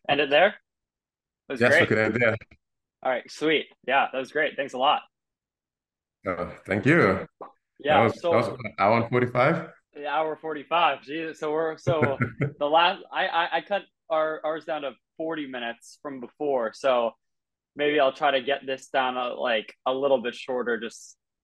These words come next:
Speaker 1: I don't know. I'll, I'll try to find stuff, some stuff to cut out. Most of it was pretty, pretty rock solid. Um, I thought it was really interesting. Um,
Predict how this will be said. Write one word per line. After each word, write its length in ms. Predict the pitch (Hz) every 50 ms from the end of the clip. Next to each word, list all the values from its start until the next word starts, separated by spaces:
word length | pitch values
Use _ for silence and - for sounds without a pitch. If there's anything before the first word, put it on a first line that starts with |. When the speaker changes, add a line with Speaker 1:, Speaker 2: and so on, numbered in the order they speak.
| -
Speaker 1:
I 100 | - 135
don't 80 | 135 131
know. 120 | 123 120
I'll, 260 | 113 113 113 117 117
I'll 180 | 120 117 117 110
try 180 | - - 151 139
to 80 | 123
find 220 | - 143 127 117 -
stuff, 220 | - 156 143 131 - -
some 220 | - 156 147 135
stuff 220 | 117 - 139 120 - -
to 80 | 127 110
cut 180 | - 135 123
out. 180 | 120 120 - 120
Most 220 | 131 139 139 -
of 60 | 120
it 80 | 120 113
was 120 | 104 104
pretty, 400 | - - 139 123 110 104 104 - _ _ _ _ _ _ _ _
pretty 220 | - - 143 131 113
rock 260 | 123 123 110 110 -
solid. 460 | - - 139 123 120 113 104 101 98 95 - _ _ -
Um, 580 | 123 123 120 117 113 110 107 101 101 98 101 101 _ _ _ _ _ _ _ _ - -
I 120 | 123 123
thought 180 | 123 - 120 110
it 40 | 104
was 100 | 98 -
really 240 | 123 117 110 113 113
interesting. 580 | 107 98 - 110 - - - - 110 113 113 - _ _ _ _ _ _ -
Um, 640 | - 120 120 117 113 110 110 110 107 104 - -